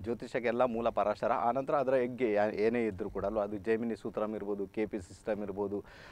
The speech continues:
ಅದು ನಾಡಿ ಸಿಸ್ಟಮ್ ಇರ್ಬೋದು ಅಲ್ವಾ? So ಯಾವುದೇ ಇದ್ದರೂ ಕೂಡ ಅದೆಲ್ಲವೂ ಕೂಡ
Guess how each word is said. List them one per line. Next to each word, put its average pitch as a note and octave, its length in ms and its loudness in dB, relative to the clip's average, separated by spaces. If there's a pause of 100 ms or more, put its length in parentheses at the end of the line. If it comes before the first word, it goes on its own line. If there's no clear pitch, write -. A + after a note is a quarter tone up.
(160)
ಅದು G#2 180 4
ನಾಡಿ A2 300 6
ಸಿಸ್ಟಮ್ G#2+ 440 -2
ಇರ್ಬೋದು G2+ 380 0
ಅಲ್ವಾ? A#2 300 2 (120)
So D3+ 100 2
ಯಾವುದೇ C#3 300 8
ಇದ್ದರೂ G#2+ 200 0
ಕೂಡ F#2+ 140 -2
ಅದೆಲ್ಲವೂ C3 400 2
ಕೂಡ D3+ 160 0